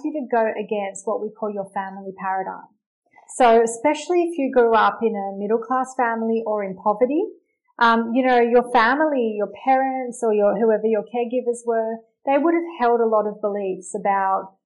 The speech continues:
what their experience with money was like. Like maybe it ran out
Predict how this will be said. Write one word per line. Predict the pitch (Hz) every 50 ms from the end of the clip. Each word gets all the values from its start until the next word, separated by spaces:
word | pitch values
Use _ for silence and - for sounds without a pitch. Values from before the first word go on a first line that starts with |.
| _ _
what | - 220 220 208 - -
their | 220 214 208
experience | 196 208 - - - 214 208 208 208 202 196 190 -
with | 208 208 190 196
money | 202 196 196 196
was | 190 190 196 190 -
like. | 196 180 - - - - - _ -
Like | 220 214 208 214
maybe | 226 220 226 226 262 262
it | 240 214
ran | 214 233 220 214 208
out | 208 196 196 196